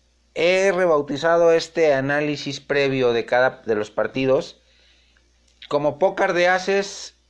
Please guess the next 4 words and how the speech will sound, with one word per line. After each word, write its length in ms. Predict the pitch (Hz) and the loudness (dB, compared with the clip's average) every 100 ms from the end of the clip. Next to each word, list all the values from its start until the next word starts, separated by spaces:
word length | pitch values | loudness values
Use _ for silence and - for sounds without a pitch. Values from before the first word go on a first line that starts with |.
| _ _ _ _ _ _ _ _ - | _ _ _ _ _ _ _ _ -12
más 300 | 147 143 - | -4 -4 -2
comodín. 680 | 143 135 139 160 113 - _ _ | -2 -2 -2 -2 -6 -10 _ _
¿Por 200 | 110 110 | -4 -4
qué? 280 | - 151 - | 0 -2 -2